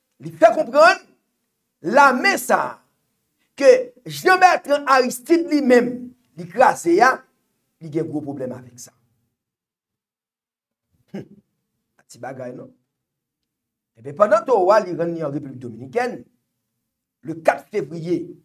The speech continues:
deux mille quatre, Towa pral retounen. Date ça, madame, mademoiselles et messieurs, cinq jours après, ou pral jwenn ansyen rebèl la,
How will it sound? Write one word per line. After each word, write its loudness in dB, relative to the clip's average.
deux 2
mille -8
quatre, -2
Towa -18
pral -20
retounen. -6
Date 2
ça, 6
madame, 4
mademoiselles 0
et -4
messieurs, -4
cinq -6
jours 2
après, 2
ou -6
pral -6
jwenn -4
ansyen -4
rebèl 0
la, 2